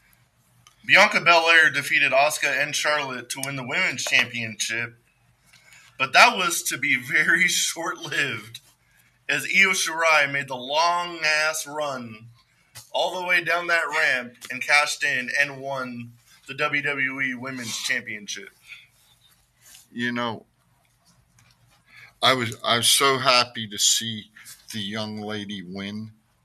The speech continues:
Speaker 2: She, she's a great wrestler.
Speaker 1: Yeah.
Speaker 2: Go, and, and, and what I mean by that, folks, go back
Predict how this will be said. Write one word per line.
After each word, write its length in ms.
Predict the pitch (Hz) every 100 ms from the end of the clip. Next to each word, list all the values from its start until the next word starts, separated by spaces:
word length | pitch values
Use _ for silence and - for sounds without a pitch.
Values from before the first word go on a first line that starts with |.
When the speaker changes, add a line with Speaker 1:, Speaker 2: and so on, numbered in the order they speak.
| _ _ _ _ _ - _
Speaker 2:
She, 800 | - - - 123 120 120 110 101 _ _ _ _ _ _ _ _ _ _ _ _ _ _ _ _ _
she's 380 | - - 156 156 -
a 40 |
great 280 | 127 117 104
wrestler. 560 | 107 110 - 82 78 - _ _ _ -
Speaker 1:
Yeah. 340 | 185 254 104 110 120
Speaker 2:
Go, 360 | - 156 165 160 - -
and, 160 | 120 120
and, 280 | 127 127 127 -
and 200 | 123 120
what 160 | 127
I 120 | 151 143
mean 280 | 151 160
by 160 | 135 123
that, 200 | 113 113
folks, 240 | - 107 - - -
go 180 | - 135
back 460 | 123 147 143 151